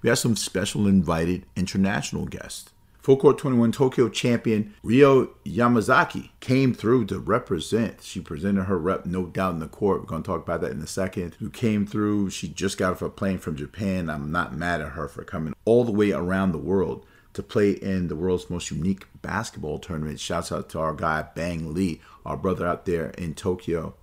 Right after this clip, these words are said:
He's an absolute basketball legend in Japan, and glad to have him as a partner and a friend.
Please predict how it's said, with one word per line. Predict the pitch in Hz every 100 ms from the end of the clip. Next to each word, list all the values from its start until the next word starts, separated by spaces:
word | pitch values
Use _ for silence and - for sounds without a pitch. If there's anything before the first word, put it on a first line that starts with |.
| - -
He's | 76
an | -
absolute | 95 87 - 87 - -
basketball | 90 92 - 85 78
legend | 85 85 92 92
in |
Japan, | 78 - 101 95 95 98 - -
and | 71 - - - _
glad | 87 101 95
to |
have | 87 87 80
him | 78
as | 76
a | -
partner | - 87 90
and | 85
a | 78
friend. | - 73 67 69